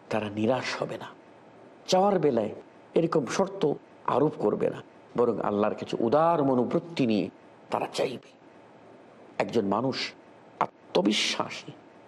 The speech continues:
আল্লাহর উপরে তার পূর্ণ ইয়াকিন আছে, সে কখনো দোয়ার বেলায় নিরাশ হতে পারে না। "ওয়ালিল্লাহি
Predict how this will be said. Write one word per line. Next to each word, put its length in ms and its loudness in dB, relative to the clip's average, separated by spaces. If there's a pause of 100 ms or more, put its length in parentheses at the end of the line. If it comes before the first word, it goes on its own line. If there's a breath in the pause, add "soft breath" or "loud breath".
(140)
আল্লাহর 400 2
উপরে 200 2
তার 160 0
পূর্ণ 260 0
ইয়াকিন 680 2
আছে, 240 -6 (400)
সে 220 0
কখনো 420 -6 (500)
দোয়ার 380 2
বেলায় 280 0
নিরাশ 380 -2
হতে 140 0
পারে 220 -2
না। 120 -8 (400)
"ওয়ালিল্লাহি 920 0